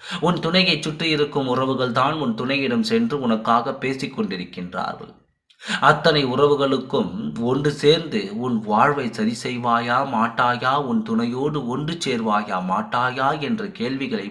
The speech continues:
பார்க்கும் போதெல்லாம் கேட்கின்றார்கள். உன் துணை உறைந்துதான் போய்விட்டாய். இத்தனை நாள் இல்லாமல் அத்தனை உறவுகளும் ஒன்று சேர்ந்து எனக்கு எதிராக நின்று என் துணைக்கு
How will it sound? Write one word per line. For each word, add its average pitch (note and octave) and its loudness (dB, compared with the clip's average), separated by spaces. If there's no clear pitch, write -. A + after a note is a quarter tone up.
பார்க்கும் A2+ -2
போதெல்லாம் A#2+ 0
கேட்கின்றார்கள். G#2+ -4
உன் E3 2
துணை D3 2
உறைந்துதான் D3 2
போய்விட்டாய். G#2 -2
இத்தனை C#3 0
நாள் A2+ 2
இல்லாமல் A#2+ 2
அத்தனை A2+ 0
உறவுகளும் A#2+ -2
ஒன்று B2+ -2
சேர்ந்து A2 -2
எனக்கு A2 0
எதிராக B2 -2
நின்று C3 -6
என் G#2+ 0
துணைக்கு D3+ -4